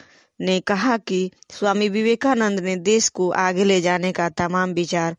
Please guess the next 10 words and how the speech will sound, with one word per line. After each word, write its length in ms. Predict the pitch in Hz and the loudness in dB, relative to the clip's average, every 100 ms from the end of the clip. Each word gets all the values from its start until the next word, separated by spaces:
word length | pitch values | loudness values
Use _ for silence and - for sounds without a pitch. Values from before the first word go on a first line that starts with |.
| - - - - | -14 -20 -12 0
आज 320 | 214 233 240 | 2 4 2
भी 220 | 180 180 | -2 -4
प्रासंगिक 680 | 175 190 175 175 175 180 190 - - _ _ - 170 - 180 | 0 0 0 -4 -4 -4 -4 -10 -20 _ _ -14 -12 -10 -4
है। 320 | 190 180 170 _ _ _ | 0 0 -2 _ _ _
उनमें 380 | - 196 202 226 | -6 -2 0 0
से 340 | 214 - 190 | 0 -2 -4
"उठो, 520 | 196 190 196 226 202 196 | -2 -4 -4 0 0 0
जागो 580 | 170 196 180 185 190 - - _ _ - | 0 0 0 -2 -4 -8 -20 _ _ -2
और 220 | 196 202 - | 0 0 0
तब 140 | 240 | -2